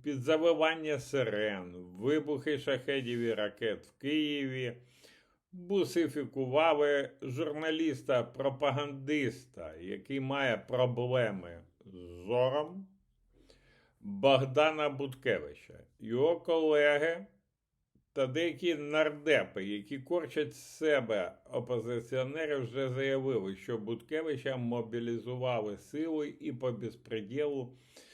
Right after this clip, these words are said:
за критику дрібних шавок з числа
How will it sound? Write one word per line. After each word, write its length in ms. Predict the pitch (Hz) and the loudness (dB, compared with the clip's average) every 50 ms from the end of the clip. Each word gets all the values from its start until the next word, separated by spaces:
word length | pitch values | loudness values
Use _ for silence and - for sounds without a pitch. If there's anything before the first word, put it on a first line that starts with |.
| - - _ _ - | -20 -20 _ _ -12
за 260 | 113 107 131 160 151 | -4 2 4 4 4
критику 720 | - - 147 151 180 185 175 180 160 135 123 - 147 139 | 4 0 -2 -2 -2 -2 -2 -4 -6 -6 -4 -4 -4 -4
дрібних 1000 | 135 127 127 135 131 135 147 147 143 135 127 120 131 139 147 151 147 120 - - | -4 -4 -4 -4 -4 -2 -2 -2 -4 -4 -6 -6 -4 -4 -4 -2 -4 -4 -6 -8
шавок 560 | - - - 151 151 160 165 165 151 127 127 | -6 -2 0 2 2 2 2 0 -2 -2 -4
з 20 | - | -10
числа 760 | - - - 123 110 - - 127 131 139 147 151 143 - | -10 -6 -4 -4 -4 -4 -2 0 0 2 0 0 -2 -6